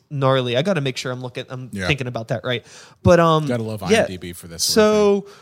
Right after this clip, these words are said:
Speaker 1: with, you know, you getting into all of these movies.
Speaker 2: Yeah.
Speaker 1: And, uh, I imagine now it's, like, really hard for you to watch movies because, well, maybe it's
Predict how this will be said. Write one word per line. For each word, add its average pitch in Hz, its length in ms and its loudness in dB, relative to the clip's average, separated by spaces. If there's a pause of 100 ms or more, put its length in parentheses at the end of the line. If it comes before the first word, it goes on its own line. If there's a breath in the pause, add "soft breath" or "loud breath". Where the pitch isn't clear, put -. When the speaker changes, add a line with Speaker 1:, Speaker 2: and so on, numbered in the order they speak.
(140)
Speaker 1:
with, 202 600 2 (760)
you 170 100 0
know, 135 440 4
you 202 680 -4
getting 160 300 -2
into 147 240 -6
all 131 320 -4
of 131 80 -8
these 123 220 -8
movies. 127 640 -6 (260)
Speaker 2:
Yeah. 190 140 -4 (1200 soft breath)
Speaker 1:
And, 120 220 2
uh, 117 200 -6
I 151 120 2
imagine 156 540 -2
now 127 580 0 (180)
it's, 135 180 -6
like, 131 180 -4
really 139 240 -6
hard 131 260 -2
for - 120 -12
you 127 100 -4
to 120 80 -2
watch 127 420 -8
movies 131 320 -6
because, 120 880 -6 (240)
well, 214 100 -4
maybe 190 160 4
it's - 240 -4